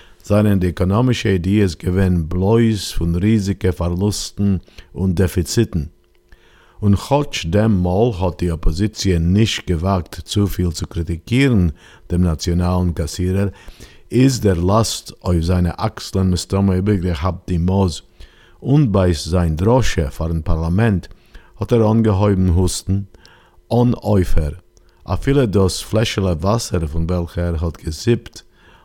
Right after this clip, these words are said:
einzustellen dem Hust, hat er Sach nicht geholfen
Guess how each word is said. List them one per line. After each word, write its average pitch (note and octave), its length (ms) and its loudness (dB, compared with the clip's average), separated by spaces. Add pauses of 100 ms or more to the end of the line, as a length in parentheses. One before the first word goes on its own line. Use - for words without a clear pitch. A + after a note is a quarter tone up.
(160)
einzustellen F#2+ 800 0
dem E2+ 180 -2
Hust, A#2 440 0 (480)
hat G2+ 200 -2
er G2 80 2
Sach A2 360 -4
nicht G2 200 -2
geholfen F2 600 -2